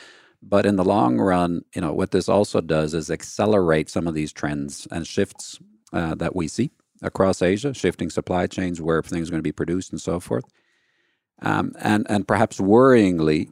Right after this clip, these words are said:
you know, it starts to undermine, you know, the way economics, trade, et cetera, have been happening. Uh, you, you talked about a rules-based order.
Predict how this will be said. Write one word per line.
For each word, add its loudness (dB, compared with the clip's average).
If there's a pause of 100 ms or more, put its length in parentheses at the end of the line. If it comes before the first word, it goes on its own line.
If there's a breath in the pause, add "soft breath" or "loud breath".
you -6
know, 0
it -2
starts 2
to 4
undermine, 0 (200)
you -4
know, -2
the -4
way 2 (1040)
economics, -2 (100)
trade, 2
et -4
cetera, 2
have 0
been -4
happening. -2 (200)
Uh, -4
you, -2
you -4
talked 0
about 0
a 2
rules-based 2
order. -2